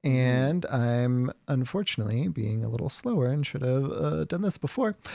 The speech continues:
Speaker 2: So it is, uh, Theldurin the Lost.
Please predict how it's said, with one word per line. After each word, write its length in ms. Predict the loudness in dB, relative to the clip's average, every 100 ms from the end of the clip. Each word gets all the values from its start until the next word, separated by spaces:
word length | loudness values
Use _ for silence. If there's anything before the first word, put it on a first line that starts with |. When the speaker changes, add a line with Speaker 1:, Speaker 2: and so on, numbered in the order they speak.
| -8 0
Speaker 2:
So 160 | 2
it 140 | 4 6
is, 280 | 4 4 4
uh, 300 | 4 4 2
Theldurin 1200 | -2 -12 -14 -2 2 4 4 4 4 4 4 6
the 100 | 4
Lost. 800 | 4 4 2 2 0 -2 -2